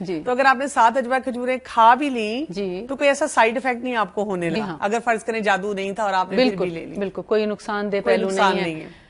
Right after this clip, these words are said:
Speaker 1: तो सुबह सवेरे सात दाने, अ, जो है अजवा के खाने से,
Speaker 2: ठीक है।
Speaker 1: अगर आप समझते हैं कि आपका वो दिन बाकी दिनों से बहुत अच्छा गुजरा है,
Speaker 2: हम्म।
Speaker 1: तो it means के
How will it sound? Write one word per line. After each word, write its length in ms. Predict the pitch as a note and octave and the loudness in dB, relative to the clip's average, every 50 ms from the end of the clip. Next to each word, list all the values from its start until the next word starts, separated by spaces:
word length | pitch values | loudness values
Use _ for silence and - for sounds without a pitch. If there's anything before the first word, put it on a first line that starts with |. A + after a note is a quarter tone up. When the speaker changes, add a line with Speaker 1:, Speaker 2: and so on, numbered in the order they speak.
| _ _ _ | _ _ _
Speaker 1:
तो 80 | - C4+ | -6 -4
सुबह 220 | - D4+ C4+ C#4+ | 0 4 4 4
सवेरे 320 | C#4 C#4 C4 B3 B3 B3 B3+ | 4 4 4 4 4 4 4
सात 380 | B3 - A3+ G#3+ A#3 A3+ - - - | 2 4 4 4 4 4 0 -10 -14
दाने, 360 | - - G3+ G3 F#3+ G3 G#3+ G#3+ | -10 -4 -2 -2 -2 -2 -2 -6
अ, 40 | G3 - - G3+ G3 F#3 F3+ F3+ F3+ | -8 -8 -8 -6 -4 -2 -2 -2 -4
जो 140 | F3 D#3+ G3 | -4 -6 -8
है 220 | G3 G#3 G3 F#3 | -6 -4 -4 -2
अजवा 240 | F3+ E3+ G3 G#3+ G#3+ | -2 -2 0 0 0
के 140 | G#3+ G#3 G3 | 0 0 -4
खाने 340 | F#3 - G3+ F3+ F#3+ A3 A3+ | -6 -4 -6 -4 -2 -4 -4
से, 200 | A3 G#3+ F#3 F3+ | -2 -4 -2 -2
Speaker 2:
ठीक 180 | G#3+ F#3+ F3 | -2 -4 -4
है। 180 | F#3+ E3+ E3+ E3+ - _ _ - | -6 -10 -10 -12 -18 _ _ -8
Speaker 1:
अगर 240 | - A3 B3+ C4+ B3 | -4 -2 0 2 4
आप 160 | G#3+ G#3+ G#3+ | 4 2 2
समझते 420 | - A#3 A3 A3+ A#3 A#3 - - | 0 -4 -2 -2 -2 -4 -4 -4
हैं 100 | B3+ C4 | -4 -4
कि 80 | A#3 B3 | -2 -2
आपका 340 | G3 G#3 G#3 A3 G#3+ - A3+ | 0 2 0 0 0 -2 -2
वो 200 | G#3 A#3+ B3 A#3 | 2 2 2 2
दिन 280 | F3+ G3+ A3+ A3 F#3+ | 2 0 -2 -2 -2
बाकी 280 | D#3+ F3 F3 F3 - A#3+ | -2 -2 -2 -2 -2 -4
दिनों 260 | G#3 A3 A3 A3 A3 | -4 -2 -4 -4 -6
से 120 | G3 - A3+ | -4 -6 -6
बहुत 300 | F3+ F3+ G3 G#3 G#3+ G3+ | -4 0 0 0 0 0
अच्छा 260 | F#3 - - B3+ C4 | -4 -2 0 0 2
गुजरा 320 | A3 G#3+ F#3 G3 F#3 F#3 | 2 2 0 0 0 -2
है, 220 | F3 F3+ A#3 A#3 A3+ | 0 0 0 0 0
Speaker 2:
हम्म। 180 | G3+ F3 F3 F#3 - _ _ - | -2 -4 -6 -10 -16 _ _ -8
Speaker 1:
तो 140 | - D4+ D#4 | -4 -2 -2
it 240 | - - - - B3 | -2 -2 -2 -6 -4
means 320 | B3+ B3+ C4+ C#4 D4 C#4 - | -2 0 2 2 2 0 0
के 60 | D#4 | 0